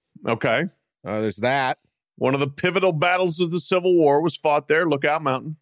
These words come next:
Speaker 2: Uh, yeah, I guess if we wanna go to war, is
Speaker 1: Yeah,
Speaker 2: one
Speaker 1: you
Speaker 2: of the
Speaker 1: know.
Speaker 2: best moments.
Speaker 1: <laughs>
Speaker 2: Toby Keith had a concert in two thousand seven.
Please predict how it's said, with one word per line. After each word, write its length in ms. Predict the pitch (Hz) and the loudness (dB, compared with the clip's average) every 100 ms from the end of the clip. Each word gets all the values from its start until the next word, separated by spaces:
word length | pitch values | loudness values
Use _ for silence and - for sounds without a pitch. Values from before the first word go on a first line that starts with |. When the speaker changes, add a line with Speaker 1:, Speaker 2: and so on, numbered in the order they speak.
| 123 | -8
Speaker 2:
Uh, 80 | 113 | -8
yeah, 480 | 107 131 120 147 170 | -4 -2 0 2 0
I 100 | 120 | 0
guess 280 | 131 - | -4 -4
if 100 | 131 | -8
we 80 | 131 | -4
wanna 220 | 131 135 | 0 0
go 80 | 127 | 0
to 60 | 120 | -2
war, 760 | 104 107 160 202 113 98 143 - | -4 0 4 4 4 0 -6 -8
is 100 | 190 | -2
Speaker 1:
Yeah, 120 | 185 | 0
Speaker 2:
one 140 | 123 120 | 2 0
Speaker 1:
you 100 | 98 | 0
Speaker 2:
of 60 | |
the 60 | 180 | -2
Speaker 1:
know. 40 | 165 | 0
Speaker 2:
best 420 | 117 110 - _ _ | -2 -2 -6 _ _
moments. 440 | 117 107 107 143 214 277 _ | -4 -2 -2 -2 -2 -2 _
Speaker 1:
<laughs> 1000 | 262 - _ 196 _ - - _ - - | -2 -2 _ -10 _ -20 -20 _ -20 -16
Speaker 2:
Toby 360 | - 170 165 151 | -2 0 0 -4
Keith 360 | - 170 202 | -6 -6 -2
had 160 | 175 160 | 0 0
a 40 | |
concert 500 | 151 156 147 156 175 | 0 0 0 0 -4
in 60 | 175 | -4
two 180 | - 151 | -8 -2
thousand 440 | 147 143 135 123 | 0 0 -2 -6
seven. 440 | - 135 131 196 | -4 -4 -4 -6